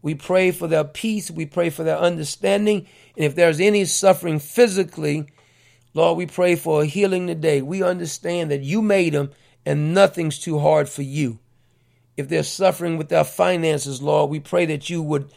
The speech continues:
bless them in their finances, but let them give you the glory, Lord, once you give it to them. For it's in Jesus Christ's name we pray.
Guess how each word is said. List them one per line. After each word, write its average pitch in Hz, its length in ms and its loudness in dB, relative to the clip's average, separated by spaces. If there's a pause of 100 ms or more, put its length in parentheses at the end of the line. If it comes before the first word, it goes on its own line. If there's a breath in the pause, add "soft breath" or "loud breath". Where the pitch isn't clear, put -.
(220 soft breath)
bless 190 440 2
them 175 260 -2
in 160 140 -4
their 156 160 -2
finances, 151 960 -4 (580)
but 156 100 2
let 190 240 2
them 185 180 0
give 156 240 -2
you 170 120 -4
the 160 120 -4
glory, 143 440 0
Lord, 135 440 0
once 165 320 -4
you 170 120 -12
give 143 240 -4
it 131 100 -14
to 117 240 -10
them. 113 120 -18 (420)
For 156 200 -6
it's 143 120 -4
in 143 120 -4
Jesus 165 460 -8
Christ's 165 440 -4
name 160 300 -2
we 147 120 -6
pray. 131 440 -6